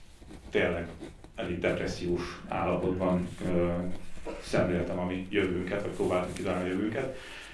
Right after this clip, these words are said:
és sokkal jobban alakult az elmúlt, ö, időszak. A, önök, már amennyiben önök a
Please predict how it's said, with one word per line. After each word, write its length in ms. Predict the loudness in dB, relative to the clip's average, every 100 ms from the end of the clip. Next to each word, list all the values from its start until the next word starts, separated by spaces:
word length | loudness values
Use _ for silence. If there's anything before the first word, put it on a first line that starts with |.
| -6
és 200 | 0 6
sokkal 380 | 8 8 6 4
jobban 240 | 4 2
alakult 380 | 0 0 0 0
az 120 | 0
elmúlt, 400 | 2 2 2 0 -4 -2 10 12 12
ö, 40 | 8 0 0 -2
időszak. 600 | -4 2 2 2 0 -4 -6 -12 -10 -10 -10 -4
A, 300 | -2 -2 -4 -10 -14 -18 -20 -18 -12 4
önök, 500 | 6 6 6 4 -2 -14 -16 -18 -18 -10
már 180 | -2 0
amennyiben 380 | 2 0 2 2
önök 220 | 2 0
a 200 | -2